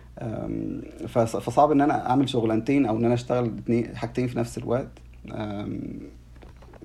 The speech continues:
جنب كمان فكرة إنه، آم، إن أنت جوه ال-، آه، جوه الشركة أنت بت-، بتبني في حاجة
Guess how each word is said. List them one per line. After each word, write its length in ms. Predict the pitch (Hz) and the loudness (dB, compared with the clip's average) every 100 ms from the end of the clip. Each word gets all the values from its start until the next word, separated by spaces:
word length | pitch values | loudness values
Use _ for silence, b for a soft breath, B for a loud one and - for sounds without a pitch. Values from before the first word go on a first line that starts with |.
| - - - - 90 | -18 -20 -16 -10 -6
جنب 260 | 120 139 135 | 2 4 4
كمان 220 | 123 135 | 2 2
فكرة 400 | 143 139 117 113 | 2 2 0 0
إنه، 240 | 107 107 104 98 B B B B - | 0 0 -2 -6 B B B B -8
آم، 360 | 113 101 98 - - - | -6 -4 -6 -8 -12 -2
إن 100 | 117 | 0
أنت 140 | 127 127 117 76 117 | 4 2 2 -2 2
جوه 280 | 135 139 120 | 4 4 4
ال-، 140 | 104 | 2
آه، 500 | - 113 113 107 - | -4 -8 -8 -8 -4
جوه 200 | 127 135 | 0 2
الشركة 340 | 120 143 143 139 | 4 2 2 2
أنت 160 | 123 | 2
بت-، 240 | 113 123 120 | 0 -2 -4
بتبني 380 | 117 160 180 | 2 4 6
في 100 | 160 | 4
حاجة 480 | - 160 156 143 120 | 4 2 4 4 4